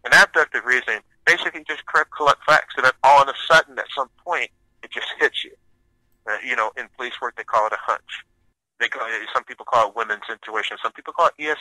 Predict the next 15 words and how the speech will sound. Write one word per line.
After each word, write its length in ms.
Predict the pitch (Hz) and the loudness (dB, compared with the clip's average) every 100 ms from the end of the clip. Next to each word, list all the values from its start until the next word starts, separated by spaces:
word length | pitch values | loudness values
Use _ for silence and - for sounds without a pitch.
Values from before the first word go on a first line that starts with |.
| - | -10
P. 160 | 160 - _ _ _ _ _ - | -20 -20 _ _ _ _ _ -10
But 120 | 117 | 0
basically 420 | 151 165 160 147 | 2 2 0 -4
what 180 | 127 139 | 0 2
it 80 | 135 - | 0 2
is, 220 | 139 120 | 2 2
is 160 | 104 | -4
you 60 | 110 - | -10 2
gather 300 | 117 135 127 | 4 4 4
all 100 | 123 | 0
these 140 | 120 - | -2 -6
facts 260 | 117 104 - | 0 0 0
independent 500 | 139 139 - 160 175 - _ _ _ _ _ _ _ - | -10 -12 -10 -8 -8 -14 _ _ _ _ _ _ _ -16
of 80 | 117 | -10
any 140 | 139 | -8